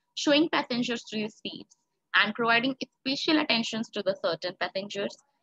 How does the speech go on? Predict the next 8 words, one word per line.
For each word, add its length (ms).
such 200
as 220
the 120
elderly 460
or 80
disabled, 560
serving 380
meals 240